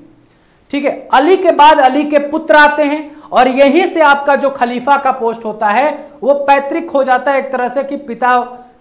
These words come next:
के समाज में जो आपका जो पिता, जिनके पिता जो है खलीफा है तो उनके पुत्र भी खलीफा होंगे। तो यहां पर से अली से ही, इसीलिए जो शिया का डिवीजन हुआ था आपका,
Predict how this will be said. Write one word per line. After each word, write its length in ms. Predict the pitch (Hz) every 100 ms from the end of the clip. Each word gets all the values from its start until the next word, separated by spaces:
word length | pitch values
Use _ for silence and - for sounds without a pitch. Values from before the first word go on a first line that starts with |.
| -
के 140 | 254
समाज 320 | 247 226 233
में 180 | 233 277
जो 360 | 269 262 - -
आपका 400 | 190 220 247 240
जो 140 | 208 226
पिता, 300 | - 226 208
जिनके 260 | 202 214 233
पिता 380 | 226 226 247 220 - - _ _ _ _ _ _ 175
जो 160 | 175
है 260 | 233 240 220
खलीफा 400 | 233 226 233 254
है 120 | 254
तो 100 | 254
उनके 160 | 226 240
पुत्र 300 | 240 247 233
भी 140 | 240 294
खलीफा 380 | 214 190 185
होंगे। 360 | 160 127 113 - - _ _ _ _
तो 120 | 311
यहां 360 | 311 285 277 339
पर 220 | 339 330
से 100 | 330
अली 340 | 330 233 269 330
से 200 | 339 254
ही, 120 | 320
इसीलिए 480 | 285 277 339 320 330
जो 220 | 247 320
शिया 680 | - - - - - 247 349
का 160 | 339 302
डिवीजन 460 | 233 226 233 247 240
हुआ 300 | 196 214 220
था 140 | 196
आपका, 360 | 170 170 -